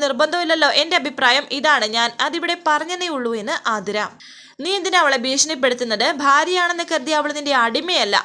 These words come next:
അവളുടെ അഭിപ്രായം പറയാനുള്ള അവകാശം അവൾക്കുണ്ട്. ഈ വീട്ടിലെ എല്ലാവർക്കും അതിനുള്ള സ്വാതന്ത്ര്യമുണ്ട്, പക്ഷേ അവസാന തീരുമാനം എൻ്റേതായിരിക്കുമെന്ന് മാത്രം." ഇത് കേട്ട് സ്നേഹ പറയുന്നുണ്ട്, "ഞങ്ങൾ ആരുടെയും അവകാശങ്ങളും അധികാരങ്ങളും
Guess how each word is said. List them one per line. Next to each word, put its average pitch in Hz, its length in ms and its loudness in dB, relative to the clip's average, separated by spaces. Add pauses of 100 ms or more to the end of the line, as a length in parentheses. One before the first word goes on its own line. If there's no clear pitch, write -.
അവളുടെ 240 320 2
അഭിപ്രായം 330 500 0
പറയാനുള്ള 320 460 -2
അവകാശം 240 520 -2
അവൾക്കുണ്ട്. 240 580 -2 (680)
ഈ 403 160 0
വീട്ടിലെ 392 280 4 (100)
എല്ലാവർക്കും 381 500 2
അതിനുള്ള 302 240 2 (120)
സ്വാതന്ത്ര്യമുണ്ട്, 285 760 0 (100)
പക്ഷേ 262 240 2
അവസാന 269 480 2 (100)
തീരുമാനം 320 400 0 (160)
എൻ്റേതായിരിക്കുമെന്ന് 262 920 0 (100)
മാത്രം." 202 340 -2 (520)
ഇത് 381 200 0
കേട്ട് 427 300 2
സ്നേഹ 320 260 0 (140)
പറയുന്നുണ്ട്, 294 440 0 (120)
"ഞങ്ങൾ 220 180 -2 (120)
ആരുടെയും 262 420 -2
അവകാശങ്ങളും 277 680 0
അധികാരങ്ങളും 302 680 -2